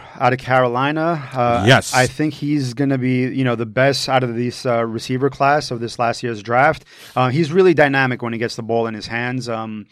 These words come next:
Speaker 1: and I think he's gonna get opportunities in that offense. Uh, so D J Moore going, uh,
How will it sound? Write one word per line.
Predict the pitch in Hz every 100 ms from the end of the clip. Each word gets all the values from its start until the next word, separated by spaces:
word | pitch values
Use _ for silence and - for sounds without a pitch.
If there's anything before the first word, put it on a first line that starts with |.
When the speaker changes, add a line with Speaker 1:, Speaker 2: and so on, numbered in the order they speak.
| - - -
Speaker 1:
and | 131
I | 139
think | 180
he's | 156
gonna | 175
get | 165
opportunities | 156 151 135 175 165 127 123
in |
that | 117 113
offense. | 147 135 98 104 -
Uh, | 113 104 101
so | - 113 113 107 - - -
D | 147
J | 165
Moore | 151 143 143
going, | 131 131 131 123
uh, | 120 117 -